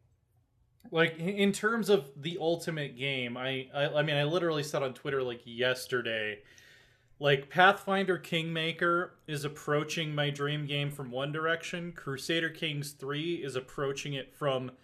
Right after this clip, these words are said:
the other direction, and then Mountain Blade, Bannerlord, like, fired an arrow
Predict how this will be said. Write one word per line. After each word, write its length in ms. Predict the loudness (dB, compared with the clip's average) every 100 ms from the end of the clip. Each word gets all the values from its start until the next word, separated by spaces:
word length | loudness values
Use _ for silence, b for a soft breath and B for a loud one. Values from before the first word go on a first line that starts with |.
| b b b b _ -14
the 160 | 0 2
other 240 | 4 4
direction, 720 | 4 4 2 0 -2 -2 -4 B B B -8
and 180 | -2 0
then 220 | 0 2
Mountain 400 | 4 4 0 -4
Blade, 600 | 0 2 4 4 2 0
Bannerlord, 760 | 2 2 2 2 2 2 0 -4 -6
like, 280 | 0 0 -2
fired 520 | -6 6 10 10 8
an 80 | 6
arrow 500 | 6 6 8 8